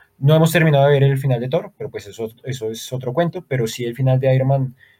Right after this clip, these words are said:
fue lo más justo. Si él empezó la historia, él tiene que terminarla, así como usted lo mencionaba. No, me parece que es de los mejores finales que puede haber.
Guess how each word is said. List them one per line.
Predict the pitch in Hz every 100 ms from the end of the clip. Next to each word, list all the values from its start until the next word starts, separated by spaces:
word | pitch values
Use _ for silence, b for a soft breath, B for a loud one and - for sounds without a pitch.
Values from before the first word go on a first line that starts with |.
| b -
fue | 131
lo |
más | 135 135
justo. | 190 - 104 107 _
Si | - 123
él | 120
empezó | 127 147
la | 131
historia, | 127 147 147 196 202 _ _ _ _ _ _ _
él | -
tiene | 113 123
que | 135
terminarla, | 131 113 107 117 - - _ _ _
así | 101
como | - 120
usted | 123
lo | 107
mencionaba. | 110 113 107 - - _ _ _ _ _ -
No, | 117 123
me | 127 131
parece | 120 110
que | 151 143 113 98
es | 120
de | 131
los | 135
mejores | 131 113
finales | 139 113 107
que | -
puede | 104 101
haber. | 90